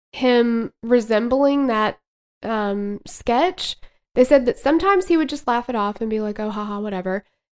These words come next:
And then sometimes he would get really upset about it and he would just disappear for hours and they didn't know where he went.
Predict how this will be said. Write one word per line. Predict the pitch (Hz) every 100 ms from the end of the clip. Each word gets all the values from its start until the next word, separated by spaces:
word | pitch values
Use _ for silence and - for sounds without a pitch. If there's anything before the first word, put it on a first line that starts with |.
| -
And | 254 254
then | 247
sometimes | 240 262 269 277 285 277 269
he | 277
would | 247 240
get | 233 -
really | 233 240 240
upset | 220 - 208
about | 214 240 269
it | 294 -
and | 226
he | 202
would | 220 220
just | 220 208
disappear | 214 208 208 214
for | 202 202
hours | - 185 - 220 247 247
and |
they | 214
didn't | 208 196
know | 202 196
where | 190
he | 180
went. | 180 135 131 190